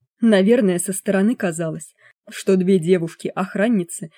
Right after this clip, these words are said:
ведут толстого парня в тюрьму. Мы пересекли тихий сквер, где на дорожках шуршали под ногами первые опавшие листья,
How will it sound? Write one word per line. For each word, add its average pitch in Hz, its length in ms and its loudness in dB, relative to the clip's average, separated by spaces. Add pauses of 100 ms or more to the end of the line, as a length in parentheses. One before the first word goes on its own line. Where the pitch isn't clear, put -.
(280)
ведут 202 380 4
толстого 214 460 2
парня 190 380 -4
в - 80 -16
тюрьму. 170 400 -4 (760)
Мы 226 140 4
пересекли 294 520 2
тихий 180 280 -4
сквер, 180 380 -4 (340)
где 185 280 2
на 185 100 2
дорожках 180 560 -2
шуршали 185 540 -4
под 175 200 -4
ногами 190 440 2
первые 190 440 0
опавшие 180 640 -6
листья, 170 460 -8